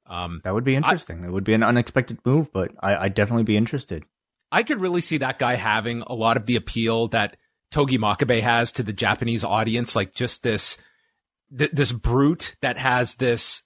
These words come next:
Speaker 1: personality attached to him. And I, I could certainly see Rusev, um, figuring in very well in New Japan's picture.
Speaker 2: Can you see him wrestle at that pace in that style, though?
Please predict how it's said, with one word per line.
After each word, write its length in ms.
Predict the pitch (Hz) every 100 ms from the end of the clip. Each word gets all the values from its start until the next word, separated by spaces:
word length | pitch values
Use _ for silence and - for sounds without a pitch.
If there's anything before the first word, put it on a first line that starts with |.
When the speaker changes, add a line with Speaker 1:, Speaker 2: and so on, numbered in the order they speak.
| _
Speaker 1:
personality 800 | - 147 - 123 107 120 120 117 -
attached 480 | - 104 110 -
to 80 | 135
him. 280 | 120 131 135 -
And 260 | 113 113 -
I, 120 | 156
I 80 | 165
could 160 | 175 165
certainly 280 | 208 185 165
see 140 | 151
Rusev, 580 | 120 123 - 110 104 - _ _ _
um, 420 | 113 104 98 90 - _ _ _ _
figuring 540 | _ - 165 139 143 131
in 140 | 131
very 180 | 123 117
well 400 | 110 104 92 92
in 480 | 117 110 101 95 82 -
New 120 | 113
Japan's 560 | - 107 98 92 - -
picture. 400 | - 92 - -
Speaker 2:
Can 380 | - - 120 131
you 100 | 139
see 280 | - 127 117
him 260 | 117 110
wrestle 420 | 95 101 101 98
at 160 | 90 - -
that 320 | 92 87 -
pace 600 | - 95 87 - - - _ -
in 180 | 101 92
that 220 | 87 -
style, 540 | - - 90 82 82 -
though? 200 | -